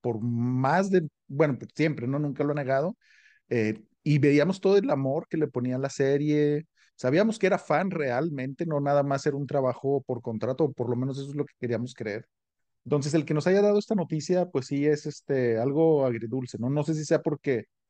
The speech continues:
ya también se confirmó que regresa como Superman, o cuál será la verdadera razón detrás de, de abandonar este proyecto después de, si no me equivoco, la tercera temporada, ¿no? Entonces,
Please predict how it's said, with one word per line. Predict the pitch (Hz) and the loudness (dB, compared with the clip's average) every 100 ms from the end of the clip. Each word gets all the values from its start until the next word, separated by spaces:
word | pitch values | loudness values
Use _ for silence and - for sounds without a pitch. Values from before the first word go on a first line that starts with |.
| _ - | _ -2
ya | 131 | 0
también | 131 147 156 | 2 0 0
se | 160 | 0
confirmó | 143 131 113 131 | -2 -2 0 -2
que | 131 139 | -2 -2
regresa | 117 120 139 | 0 0 -2
como | 135 120 | -6 -6
Superman, | 127 113 110 120 170 254 - _ - _ _ | -6 -4 -2 0 0 -2 -8 _ -20 _ _
o | 117 117 113 110 110 104 | 2 2 2 0 -2 -4
cuál | - 131 | 0 0
será | 123 151 139 | 2 2 4
la | 147 147 127 | 4 4 2
verdadera | 113 123 113 110 127 135 | -2 -4 -2 -4 -4 -4
razón | 131 - 127 | -6 -6 -2
detrás | 135 127 127 123 | -2 0 -2 0
de, | 139 127 113 | 0 0 -2
de | 120 113 | -2 -2
abandonar | 113 110 110 127 | -2 -4 -4 -4
este | 139 139 | -6 -6
proyecto | 127 123 123 - 247 _ _ _ _ - | -4 -4 -4 -6 -8 _ _ _ _ -6
después | 120 - 131 123 | -6 -2 -2 2
de, | 143 | 0
si | 143 | 0
no | 127 | -4
me | 131 | -4
equivoco, | 139 131 131 - 160 151 | -4 -2 -2 2 2 4
la | 135 | 2
tercera | 120 113 135 | 0 -2 -2
temporada, | 165 160 127 127 107 | -4 -2 0 0 0
¿no? | 131 | -4
Entonces, | 135 123 127 139 127 - | -6 -6 -2 -2 -4 -10